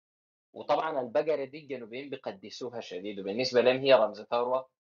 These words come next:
أنت بتتزوج بيها، أنت بتسمي عليها حرفيًا كده يعني، هي حيوانات تانية. طبعًا الميجر سكوت باربو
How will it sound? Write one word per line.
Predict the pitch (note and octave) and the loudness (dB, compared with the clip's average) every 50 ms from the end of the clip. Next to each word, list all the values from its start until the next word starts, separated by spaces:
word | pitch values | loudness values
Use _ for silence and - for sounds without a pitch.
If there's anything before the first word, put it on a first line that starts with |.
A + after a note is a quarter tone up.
| _ - | _ -18
أنت | A#2+ - - | -18 -16 -16
بتتزوج | A#2+ - - A#2+ G2 G#2 G2+ G2 G2+ G#2 G2+ | -18 -16 -16 -16 -12 -10 -8 -6 -6 -8 -8
بيها، | G2 G#2+ A2 A2+ - C3+ C3 - - _ _ _ _ _ | -6 -6 -6 -6 -4 -6 -8 -10 -12 _ _ _ _ _
أنت | C3+ D3 C#3+ - | -8 -8 -2 -2
بتسمي | C3+ A2 B2 - - - C#3+ C#3+ C#3+ C#3 C3 | -2 -2 -2 -8 -4 -2 -2 -2 0 -2 -4
عليها | G2+ G2+ A2 A2+ B2 B2 A#2 G#2+ | -2 -2 0 0 0 0 0 -2
حرفيًا | - - G2+ F2+ - _ A2+ A#2 A2+ A#2 B2 - _ _ _ _ _ _ _ | -4 -4 -10 -12 -12 _ -12 -12 -10 -10 -12 -14 _ _ _ _ _ _ _
كده | D3 C3+ C3+ | -8 -4 -2
يعني، | A#2 F#2 E2 E2 G2 A2+ A#2+ C3 | -2 -2 -2 -4 -6 -6 -2 0
هي | B2+ | 0
حيوانات | B2+ - A2 G#2+ G#2 G#2+ G#2 A2 A2+ A2+ - _ | 0 0 -2 -2 -4 -4 -6 -4 -6 -6 -6 _
تانية. | G#2+ G2+ G#2 G#2 - - _ _ _ _ _ _ _ _ _ _ _ - | -6 -6 -6 -10 -14 -18 _ _ _ _ _ _ _ _ _ _ _ 6
طبعًا | F3 G3 G#3 G#3+ G#3 G3 E3 | 6 8 8 6 6 2 0
الميجر | D3+ D3 D3 D#3+ F3 F3 E3 E3+ D3 | -4 -4 -4 -4 -4 -2 -2 -4 -4
سكوت | B2+ - - - C3 A#2 A2 A2 | -4 -6 -8 -8 -8 -8 -6 -6
باربو | A2+ B2 C3 C#3 C#3+ B2+ C3+ B2+ A2 G2 | -4 -4 -2 -2 -2 -2 -4 -4 -6 -8